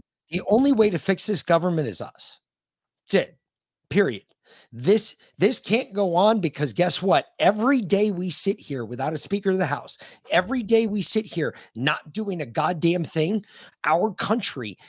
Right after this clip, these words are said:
is getting weaker. We are weaker for the people. We are weaker for our own, for our own people.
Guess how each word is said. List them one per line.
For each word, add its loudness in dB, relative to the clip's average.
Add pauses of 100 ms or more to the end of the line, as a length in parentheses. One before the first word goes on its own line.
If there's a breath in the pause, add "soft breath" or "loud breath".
(120)
is -2
getting -2
weaker. -4 (1400)
We 0
are 2
weaker 2
for -6
the -8
people. 2
We -4
are -6
weaker -4
for -4
our 2
own, -2 (400 soft breath)
for 2
our 0
own 4
people. -8